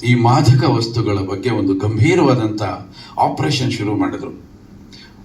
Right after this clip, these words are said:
ಅದು ಯಶಸ್ವಿ ಆಯ್ತು. ಈ ಹಿಂದೆ ಶಬ್ದವೇದಿ ಅನ್ನೋ ಸಿನಿಮಾದಲ್ಲಿ ನಾವು ಅದನ್ನು ಪ್ರಾರಂಭ ಮಾಡಿದ್ವಿ. ಅದು ದೊಡ್ಡ ಮಟ್ಟಕ್ಕೆ,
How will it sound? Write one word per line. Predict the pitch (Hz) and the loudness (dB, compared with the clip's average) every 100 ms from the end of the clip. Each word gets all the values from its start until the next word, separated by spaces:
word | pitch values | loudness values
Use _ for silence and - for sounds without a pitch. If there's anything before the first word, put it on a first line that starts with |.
| - - | -20 -6
ಅದು | 113 113 107 | 0 2 4
ಯಶಸ್ವಿ | 107 110 117 - - | 4 2 2 0 -2
ಆಯ್ತು. | - - - - - - - - - | -2 -4 -12 -18 -20 -20 -20 -20 -2
ಈ | 110 | 0
ಹಿಂದೆ | 120 127 139 123 113 - - - - - | 2 4 4 2 -2 -10 -18 -20 -20 -10
ಶಬ್ದವೇದಿ | - 120 117 143 143 143 127 | -4 0 4 6 8 6 4
ಅನ್ನೋ | 113 | 0
ಸಿನಿಮಾದಲ್ಲಿ | - 113 110 110 120 127 | -2 -2 0 0 0 0
ನಾವು | 107 101 | 0 2
ಅದನ್ನು | 101 | 0
ಪ್ರಾರಂಭ | 98 104 104 110 107 | 0 -2 0 0 0
ಮಾಡಿದ್ವಿ. | 104 98 98 135 - | 0 -2 -2 -6 -6
ಅದು | 92 | -6
ದೊಡ್ಡ | 110 110 | -4 0
ಮಟ್ಟಕ್ಕೆ, | 139 123 123 - | 0 2 -2 -4